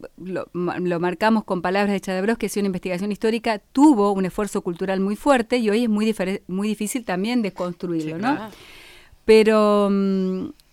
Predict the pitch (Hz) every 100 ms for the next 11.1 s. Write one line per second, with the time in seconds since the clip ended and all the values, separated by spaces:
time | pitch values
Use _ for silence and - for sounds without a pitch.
0 | _ _ 220 214 214 208 202 202 - 202
1 | 202 196 202 208 - 202 - - 202 202
2 | 214 285 330 233 190 185 175 180 196 202
3 | 226 226 233 233 269 - - _ _ _
4 | _ 196 240 233 247 220 214 202 190 202
5 | 208 190 - 190 202 196 185 190 277 302
6 | 196 196 247 254 185 180 190 220 226 277
7 | 269 202 170 180 240 208 175 165 - 262
8 | - - 220 254 233 185 175 175 165 165
9 | 165 185 - 185 220 208 190 - 240 240
10 | 220 220 220 220 220 233 226 208 196 226
11 | 226